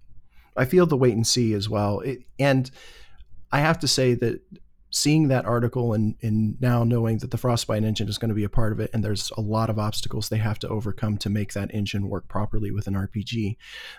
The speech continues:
There's also been the, the creative minds behind, uh, Anthem that have been working on this for a long time that are exiting, that are leaving. And they have their pictures on Twitter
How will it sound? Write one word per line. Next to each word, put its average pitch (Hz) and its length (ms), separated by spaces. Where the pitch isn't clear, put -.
There's 139 160
also 160 320
been 120 340
the, 107 400
the 120 100
creative 127 460
minds 117 360
behind, 101 680
uh, 98 280
Anthem 113 360
that 95 140
have 95 40
been 95 140
working 107 380
on 95 140
this - 140
for - 140
a 92 80
long 98 220
time 110 480
that 110 140
are - 120
exiting, 113 540
that 110 100
are 104 80
leaving. 117 420
And 185 160
they 196 100
have 143 180
their 123 140
pictures - 400
on 110 120
Twitter 113 400